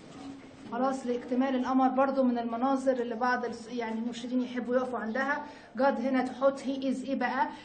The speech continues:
He is circling the moon at a complete full moon here, eh, eh, announcing that the moon became complete in the form of a full moon. ماشي يا شباب؟ ماشي؟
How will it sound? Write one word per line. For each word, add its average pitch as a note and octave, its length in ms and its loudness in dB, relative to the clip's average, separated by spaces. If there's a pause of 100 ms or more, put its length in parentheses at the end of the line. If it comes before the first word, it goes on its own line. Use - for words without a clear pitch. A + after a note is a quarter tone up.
(120)
He A#3+ 40 0
is C4 380 -2
circling C4 600 2 (120)
the B3 100 4
moon C#4 400 6 (400)
at A#3+ 140 -2
a A#3 60 -2
complete B3+ 560 0 (100)
full D4+ 180 6
moon C#4 360 8 (120)
here, C4+ 400 6 (300)
eh, C#4 40 8
eh, B3+ 380 6
announcing C#4 720 6 (440)
that C4 200 4
the B3 100 2
moon C#4 240 4
became C#4 420 2
complete C4 580 0 (100)
in A#3+ 80 -4
the A3+ 80 -4
form C4+ 260 4
of - 60 2
a A3+ 160 -2
full C4 180 0
moon. A3+ 260 2 (1080)
ماشي C4 260 0
يا - 40 -2
شباب؟ C4+ 360 2 (720)
ماشي؟ E4 340 -6